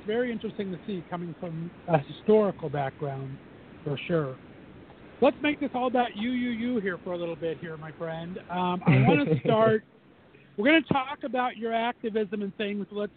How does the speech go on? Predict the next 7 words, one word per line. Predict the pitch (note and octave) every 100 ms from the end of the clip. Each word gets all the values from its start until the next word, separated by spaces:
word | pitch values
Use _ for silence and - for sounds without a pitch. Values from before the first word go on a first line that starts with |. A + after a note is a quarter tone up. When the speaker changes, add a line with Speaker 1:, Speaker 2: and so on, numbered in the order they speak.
| -
Speaker 1:
start | A#3 B3+ -
with | A3 G#3+ - - - - - -
something | A#3+ A#3+ G#3+ F3+
simple | B3 B3 B3 A3+ G#3 F#3+
like | G3 G3+ A3+ A#3 - - F3+
the, | F#3+ G3+ G3+ G3+ G3 G3 F#3 - - - - -
um, | F#3 F#3+ F#3 F#3